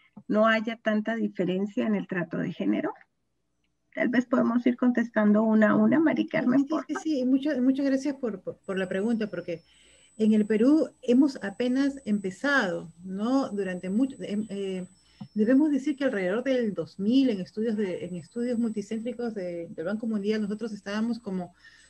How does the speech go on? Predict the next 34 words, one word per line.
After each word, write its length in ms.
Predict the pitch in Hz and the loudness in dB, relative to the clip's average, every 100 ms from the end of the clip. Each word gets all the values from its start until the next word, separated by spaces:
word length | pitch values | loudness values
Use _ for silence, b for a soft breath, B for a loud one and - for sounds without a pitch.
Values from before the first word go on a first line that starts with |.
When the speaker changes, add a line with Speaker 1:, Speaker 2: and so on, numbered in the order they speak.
| b b | b b
Speaker 2:
uno 260 | 226 240 254 | -2 0 2
de 80 | 233 | 0
los 160 | 202 | -2
países, 540 | - 180 226 226 277 262 | -4 -2 -2 -2 -4 -4
sobre 180 | 202 | -4
todo 260 | 185 226 220 | -2 -2 -2
Lima 580 | 196 226 269 269 285 269 - | -2 2 4 4 2 -2 -8
y 120 | 208 | -10
Cusco, 680 | - 262 - - 285 359 - | -4 -4 -4 -2 0 0 -4
¿no? 440 | 233 226 269 294 - | -4 0 0 -2 -4
Eh, 400 | 196 196 185 185 | -6 -4 -4 -4
uno 220 | 220 240 | -2 -2
de 80 | 233 | -2
los, 360 | 208 185 - | -2 -6 -12
de 140 | 185 185 | -12 -10
los, 240 | 175 165 | -10 -12
de 100 | 185 | -12
los 120 | 175 - | -12 -10
países, 440 | 185 196 208 247 | -8 -8 -6 0
de 60 | 214 | 0
las 140 | 208 | -2
ciudades 520 | - 208 277 277 269 | 0 2 2 2 2
a 40 | 208 | 0
nivel 200 | 190 240 | -2 -2
mundial 500 | 247 208 214 254 262 | 0 0 0 0 -2
con 160 | 202 | -6
más 180 | 208 208 | -6 -6
alto 200 | 226 226 | -6 -2
índice 320 | 233 240 233 | 0 0 0
de 100 | 247 | -2
violencia 400 | 214 185 208 240 | -2 -4 -6 -6
contra 180 | 226 196 | -8 -6
las 100 | 185 | -6
mujeres, 440 | 185 - 220 247 | -6 -6 -4 -6